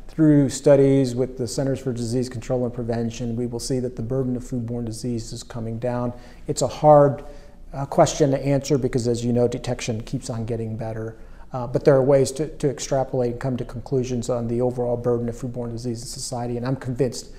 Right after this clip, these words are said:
uh, that it'll come down. And I'm convinced that there's a bit of a latency effect that, uh, as these fisma rules become more operationalized, in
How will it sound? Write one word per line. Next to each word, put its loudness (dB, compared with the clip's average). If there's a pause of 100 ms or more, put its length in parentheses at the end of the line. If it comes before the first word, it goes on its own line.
(300)
uh, -8
that 0
it'll -4
come -6
down. -4 (280)
And 0
I'm 2
convinced 4
that 0 (260)
there's 6
a -4
bit 6
of 6
a 4
latency 2
effect -6
that, -8 (340)
uh, -8 (160)
as 0
these 0
fisma 2
rules 2
become -4
more 0
operationalized, -4 (420)
in -4